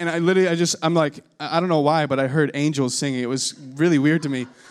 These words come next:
I see him walk by, and I'm just like, "That's Tom Brady." He's got to sit down. You know what got to happen? Uh, because I got an invitation, I actually got to pray for a couple players. I actually got to minister to a couple people and their families, all because of an invitation.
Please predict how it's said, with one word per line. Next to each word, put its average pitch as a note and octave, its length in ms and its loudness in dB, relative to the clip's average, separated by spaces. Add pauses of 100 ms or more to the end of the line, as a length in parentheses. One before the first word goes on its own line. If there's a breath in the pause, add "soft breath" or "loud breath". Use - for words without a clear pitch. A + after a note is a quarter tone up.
(720 loud breath)
I - 80 -4
see A3+ 140 0
him G3 80 0
walk F3 220 0
by, F3 220 2
and E3+ 80 -2
I'm D#3+ 60 -10
just - 120 -8
like, C#3+ 140 -12
"That's D3+ 180 -8
Tom C#3+ 200 -8
Brady." C3+ 140 -8
He's A#2+ 80 -14
got D3 140 0
to C3+ 60 -8
sit E3 280 -2
down. D#3 240 -4
You E3+ 80 -8
know A3 60 -4
what B3+ 100 -6
got B3 140 -6
to G3+ 80 -6
happen? D#3 420 -6 (140)
Uh, C#3+ 140 -4
because D3+ 360 -6
I A3+ 60 -4
got G#3 160 -4
an E3 80 -10
invitation, D3+ 680 -6
I D#3 100 -2
actually G#3+ 240 -6
got F3 140 -6
to D3 60 -10
pray D3+ 260 -6
for D3+ 180 -8
a C3+ 40 -10
couple B2+ 240 -10
players. B2+ 540 -12 (440 soft breath)
I D#3 60 -4
actually F3 180 -6
got D#3+ 160 -6
to D3 60 -10
minister E3 380 -6
to C#3 180 -10
a C3 40 -10
couple C3 240 -10
people C3 360 -10
and C3 100 -12
their A#2+ 80 -12
families, C3+ 600 -10 (280 soft breath)
all F3 120 -2
because F#3+ 440 -4
of D3+ 120 -14
an C#3+ 80 -6
invitation. C3+ 640 -10